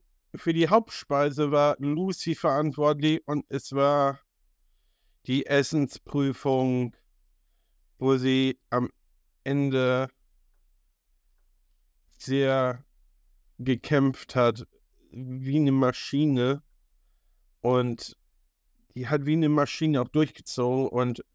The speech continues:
verdiente und mein Respekt vor dieser Prüfung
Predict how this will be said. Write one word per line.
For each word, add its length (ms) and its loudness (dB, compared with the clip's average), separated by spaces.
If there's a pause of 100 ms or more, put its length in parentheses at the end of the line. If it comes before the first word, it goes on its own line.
(1200)
verdiente 1160 -2 (220)
und 380 -6 (380)
mein 300 0
Respekt 880 -2 (400)
vor 220 -4
dieser 260 2
Prüfung 640 0